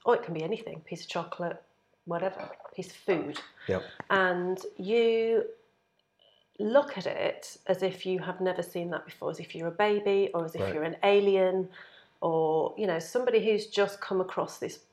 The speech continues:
Speaker 1: food, subs-, this thing.
Speaker 2: Mm-hmm.
Speaker 1: They know they can eat it, they know it's not poisonous, but they don't know what it is.
Speaker 2: Yeah.
Speaker 1: So you, you take your time to investigate it. So you rub it in your f-, uh, uh, um, uh,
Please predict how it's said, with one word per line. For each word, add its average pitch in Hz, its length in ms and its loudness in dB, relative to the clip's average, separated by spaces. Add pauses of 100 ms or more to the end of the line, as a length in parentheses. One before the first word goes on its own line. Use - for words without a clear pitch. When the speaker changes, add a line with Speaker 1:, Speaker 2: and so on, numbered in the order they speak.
Speaker 1:
food, 165 480 -2 (240)
subs-, - 480 -8
this 180 180 -2
thing. 180 500 0 (200)
Speaker 2:
Mm-hmm. 113 200 -4 (240)
Speaker 1:
They 185 180 6
know 180 160 4
they 170 80 2
can 175 180 -4
eat 165 240 -6
it, 170 120 -2
they 170 100 -2
know 170 140 -2
it's 160 180 -6
not 165 180 -8
poisonous, 160 400 -6
but - 360 -6
they 170 140 -4
don't 165 280 -6
know 160 340 -6 (160)
what 156 180 -8
it 160 120 -8
is. - 340 -10 (240)
Speaker 2:
Yeah. - 160 0 (100)
Speaker 1:
So 185 520 6
you, 196 800 6 (440)
you 202 240 -4
take 233 320 2
your 202 140 2
time 190 340 0
to 185 120 -6
investigate 170 760 -4
it. 151 160 -4
So - 160 0
you 190 340 0
rub 170 200 0
it - 80 -4
in 175 120 -6
your 147 120 -4
f-, - 60 -18 (220)
uh, - 40 0 (460)
uh, 160 40 -2
um, - 200 -6
uh, - 80 -8